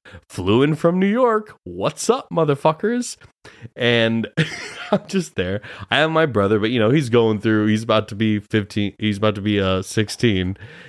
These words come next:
And all he wants to do is play video games, hang out with his friends, as he should. He's apparently not as pressed with his brother to hang out with him and shit, right? But he's, he's going through that age, right?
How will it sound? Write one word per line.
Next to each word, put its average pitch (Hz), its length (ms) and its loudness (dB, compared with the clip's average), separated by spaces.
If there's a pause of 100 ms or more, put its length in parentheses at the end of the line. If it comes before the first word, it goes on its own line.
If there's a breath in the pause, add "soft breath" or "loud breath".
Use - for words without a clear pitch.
(160 loud breath)
And 101 440 -2 (320)
all 143 140 2
he 139 60 4
wants 127 200 0
to 113 60 0
do 113 40 6
is 110 80 2
play 107 160 2
video 101 280 0
games, 98 320 -2
hang 104 100 -4
out 98 60 -2
with 92 80 -2
his 90 100 -6
friends, 160 280 0
as 165 140 -4
he 202 100 0
should. 233 300 -2 (800)
He's 127 160 -2
apparently 120 340 2
not 110 160 4
as 85 120 -4
pressed - 380 -4 (220)
with 92 160 -2
his 85 120 -4
brother 87 280 0
to 85 60 -4
hang 85 160 -8
out 85 140 -6
with 82 100 -14
him 82 120 -14
and 87 120 -14
shit, - 240 -12
right? 90 320 -10
But - 140 -10 (100)
he's, 127 260 0
he's 113 140 0
going 104 220 4
through 98 120 2
that 85 220 0
age, 80 220 -6
right? 87 220 -4